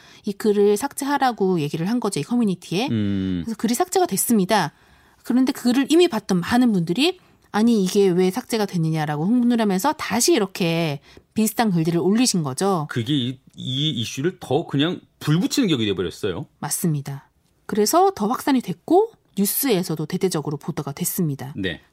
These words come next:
Speaker 1: 해당 지점으로 많은 기자들도 취재를 가고 또 유튜버들도 취재를 가기도 했는데요. 처음에 글을 쓴 분은 그 지점에 대해 고소장을 접수를 했고요.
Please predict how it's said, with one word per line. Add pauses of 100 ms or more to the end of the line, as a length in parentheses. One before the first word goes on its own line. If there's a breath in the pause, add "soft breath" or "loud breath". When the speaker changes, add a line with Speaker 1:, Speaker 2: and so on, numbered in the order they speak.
Speaker 1:
해당
지점으로
많은
기자들도
취재를
가고
또
유튜버들도
취재를
가기도
했는데요. (640 loud breath)
처음에
글을
쓴
분은 (120)
그
지점에
대해
고소장을
접수를
했고요.